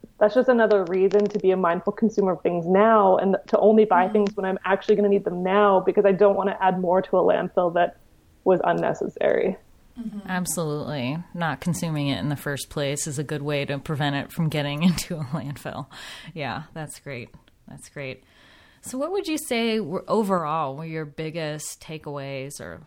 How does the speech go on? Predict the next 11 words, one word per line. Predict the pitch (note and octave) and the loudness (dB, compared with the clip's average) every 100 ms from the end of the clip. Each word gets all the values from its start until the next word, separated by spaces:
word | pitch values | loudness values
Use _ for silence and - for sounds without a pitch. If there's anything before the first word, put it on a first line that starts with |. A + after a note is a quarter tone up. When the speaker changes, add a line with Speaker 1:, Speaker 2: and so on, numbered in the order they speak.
| - | -14
Speaker 3:
lessons | D#3+ C#3 - A#2 B2+ | -12 -12 -12 -12 -12
you | D#3+ C#3+ | -14 -12
learned | C3+ C3+ | -10 -12
from | - C3+ C#3 | -12 -14 -12
the, | C3+ C3+ D#3+ _ _ _ _ - | -12 -14 -16 _ _ _ _ -16
your | D#3 C#3 | -12 -12
year, | C3 B2+ A#2 | -10 -10 -10
your | C3 C#3 | -12 -14
shopping | C3+ C#3 C3+ C#3+ | -14 -14 -14 -14
ban | C3+ C3+ C3+ | -14 -14 -14
year? | C3+ C3+ C3+ | -12 -14 -16